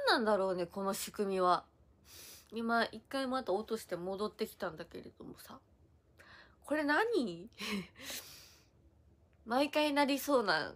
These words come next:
これから、これから毎回なりそうなこの現象何？<laughs>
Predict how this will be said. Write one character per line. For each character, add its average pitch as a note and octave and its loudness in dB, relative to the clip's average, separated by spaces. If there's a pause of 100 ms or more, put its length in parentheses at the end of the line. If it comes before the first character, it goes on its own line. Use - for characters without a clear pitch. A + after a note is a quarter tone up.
こ G#3+ -2
れ A#3+ 2
か B3+ 0
ら、 A#3 4 (640)
こ G#3 -16
れ G3+ -2
か B3+ 6
ら B3+ 8
毎 C4 6
回 C#4 4
な C4+ 4
り C#4 2
そ C#4 2
う - 2
な G3+ 4
こ G3+ -4
の F#3+ 2
現 G3+ 0
象 G3+ 4
何？ G3 2 (2750)
<laughs> - 2